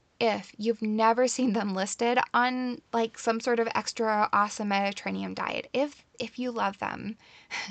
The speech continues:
<laughs> and they do seem to be good for your body, then add that to your list. A lot of diets don't include meat,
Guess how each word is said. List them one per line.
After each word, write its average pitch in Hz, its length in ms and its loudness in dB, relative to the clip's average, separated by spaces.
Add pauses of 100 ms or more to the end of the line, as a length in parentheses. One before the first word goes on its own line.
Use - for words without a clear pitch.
(180)
<laughs> - 600 -8
and 233 160 0
they 240 120 -2
do 226 240 2
seem 233 360 -4
to 226 120 -6
be 214 80 -10
good 196 180 -6
for 220 140 -6
your 208 160 -4
body, 254 500 -4 (560)
then 254 220 -8 (200)
add 285 260 -6
that 320 200 -4
to - 140 -12
your 320 120 -8
list. - 580 -10 (440)
A 269 80 2
lot 269 220 4
of 294 100 0
diets 233 400 0
don't 226 180 2
include 233 360 -2
meat, 233 400 -4